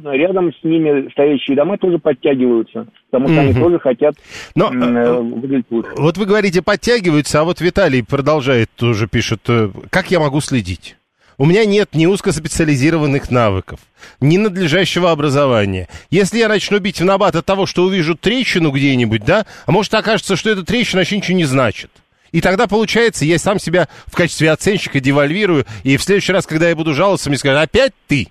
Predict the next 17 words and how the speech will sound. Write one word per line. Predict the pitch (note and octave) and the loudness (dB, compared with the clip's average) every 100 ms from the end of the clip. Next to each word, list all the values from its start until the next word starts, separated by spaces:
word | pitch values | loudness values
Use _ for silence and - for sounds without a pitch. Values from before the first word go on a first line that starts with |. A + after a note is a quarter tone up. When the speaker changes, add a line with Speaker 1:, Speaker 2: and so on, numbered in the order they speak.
| _ _ _ _ | _ _ _ _
Speaker 2:
Ну | E3 A3+ | 0 0
и | |
как?'» | A3+ F3+ G3+ - _ _ _ _ _ _ _ _ _ _ _ _ _ | 2 2 0 -4 _ _ _ _ _ _ _ _ _ _ _ _ _
Speaker 1:
Все | - D#3 | -4 0
верно. | G#3 F3 A#2 | 2 2 -2
Именно | G2+ - C#3 D3+ C3 | -6 -4 -2 -2 0
поэтому | C3 D#3 G3+ F3+ D3 | 2 2 0 -2 0
мы | B2+ D3+ D#3+ C#3 | 0 0 -4 -6
сейчас | A#2+ D3 C3 - | -4 -2 -2 0
с | |
вами | D#3 E3+ C#3+ C3+ C3 | -2 0 -4 -8 -4
и | C3+ | 0
говорим | C3 C3 C3 F3+ F3+ - | 2 2 2 0 -2 -2
про, | C3 D3 D#3+ D#3+ - _ _ _ | 0 2 2 0 -4 _ _ _
эм, | B2 B2 B2+ B2 B2 A#2+ A#2+ - - | -2 2 2 2 0 0 -4 -6 0
учет | B2+ - F3+ G#3+ G#3+ | 0 2 2 2 0
и | C3 B2 B2 B2 A#2+ A#2+ A#2 | -2 2 2 2 0 -2 -6